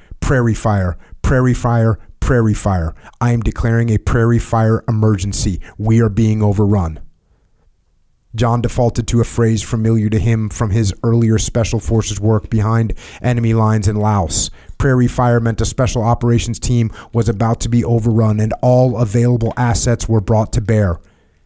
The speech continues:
Peter Kama knew what John needed and translated the statement into his, into words more commonly understood by conventional military forces.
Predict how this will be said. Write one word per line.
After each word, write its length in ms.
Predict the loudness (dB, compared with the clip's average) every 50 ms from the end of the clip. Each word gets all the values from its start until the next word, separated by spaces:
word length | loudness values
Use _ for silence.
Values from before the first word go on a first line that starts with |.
| _ _ -6 0
Peter 240 | 0 2 2 2
Kama 440 | 0 0 0 2 2 2 2 2 0 -2 -6 -16 -16 _
knew 340 | -4 0 2 2 4 4 4
what 320 | 2 2 0 -2 -2 -2 -2
John 320 | 0 0 2 2 2 2
needed 320 | 2 2 2 2 2 0 0
and 120 | -2 -2
translated 580 | -2 -2 -2 0 -2 -2 0 -2 0 0 0 -2
the 80 | -2
statement 400 | -4 0 0 -2 0 0 -2 -2
into 260 | -2 -2 0 0 2 2
his, 300 | 2 2 0 -2 -6 -4 -2
into 220 | -2 0 0 0
words 360 | 0 2 2 2 2 0 0
more 160 | 0 0 0 0
commonly 420 | -2 -4 -4 -2 -2 -2 -2 0
understood 600 | 0 0 0 -2 -2 -2 0 0 0 0 0 -2 -10 -12 -14 -10 -4
by 140 | 0 0 0
conventional 500 | 0 0 -2 0 -2 -2 -2 -2 -2 0
military 460 | 0 2 2 0 0 0 2 2 2
forces. 520 | 0 0 0 0 0 0 -2 -6 -6 -8